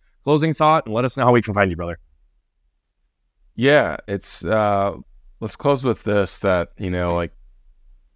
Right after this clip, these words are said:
Speaker 2: every single person, and every single person that's a human probably has something in their life that they've dealt with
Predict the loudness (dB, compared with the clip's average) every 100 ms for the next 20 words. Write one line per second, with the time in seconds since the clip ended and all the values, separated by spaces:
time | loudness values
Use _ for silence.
0 | _ 0 0 0 -2 0 0 0 -4 -4
1 | -8 -10 _ -20 _ _ _ _ -4 -4
2 | -6 _ -4 -2 -2 0 0 2 0 0
3 | -2 -2 -6 -4 -2 -4 -6 0 0 2
4 | 0 -2 -2 -2 -2 -2 -2 -2 -2 -2
5 | -4 -4 -8 -6 -4 -4 -4 -4 -2 -4
6 | -8